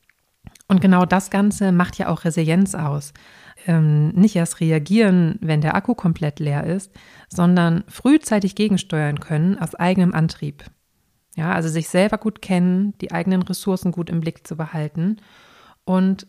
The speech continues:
klar, das ist, Resilienz ist wie so ein Muskel, den man einfach trainieren kann. Der ist jetzt nicht so auf einmal da.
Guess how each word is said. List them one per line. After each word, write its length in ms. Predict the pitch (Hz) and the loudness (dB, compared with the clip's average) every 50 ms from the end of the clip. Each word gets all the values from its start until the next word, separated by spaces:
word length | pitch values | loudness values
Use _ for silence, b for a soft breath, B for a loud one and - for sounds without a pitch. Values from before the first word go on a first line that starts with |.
| _ _ - | _ _ -8
klar, 240 | - 208 220 208 175 | -2 0 0 2 0
das 280 | 160 - - - - | 0 -4 -6 -10 -10
ist, 180 | - - 190 185 | -10 -8 -6 -4
Resilienz 340 | 208 196 208 226 233 214 214 | -2 0 0 0 -2 -2 -4
ist 140 | - - | -6 -4
wie 60 | 214 190 | -2 0
so 80 | 196 | 2
ein 60 | 185 | 4
Muskel, 400 | 180 214 214 - - - 170 165 | 4 2 2 -2 -4 -2 -2 0
den 140 | 160 160 160 | 0 0 -2
man 100 | 165 165 | -2 -2
einfach 260 | 156 160 - - 165 | -4 -6 -6 -6 -8
trainieren 500 | - - - 170 180 208 226 175 156 147 | -8 -4 0 0 2 2 2 0 -2 -4
kann. 320 | - - - 143 147 160 165 | -6 -6 -6 -4 -2 -2 -2
Der 120 | 165 170 | -4 -4
ist 140 | 180 - - | -6 -6 -8
jetzt 160 | 185 - - | -8 -8 -6
nicht 220 | - 175 - - - | -6 -6 -6 -8 -18
so 260 | - - 175 170 170 | -14 -10 -8 -6 -6
auf 160 | 170 175 - | -6 -8 -8
einmal 300 | - 180 175 175 165 156 | -4 -2 -2 0 0 0
da. 400 | 156 180 180 175 165 165 214 254 | -2 -2 -2 0 0 -2 -2 -4